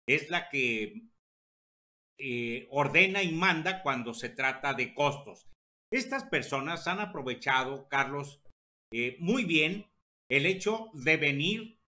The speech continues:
de gente que ha trabajado con los gobiernos estatales, con, con el gobierno federal, han aprovechado, han capitalizado, ahora sí, que sus, eh,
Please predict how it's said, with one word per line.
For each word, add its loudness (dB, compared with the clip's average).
de 2
gente 2
que -2
ha 2
trabajado 0
con -6
los -6
gobiernos -4
estatales, -2
con, -8
con -10
el -4
gobierno -2
federal, 0
han 2
aprovechado, -2
han -2
capitalizado, -4
ahora -8
sí, -10
que 2
sus, -8
eh, -4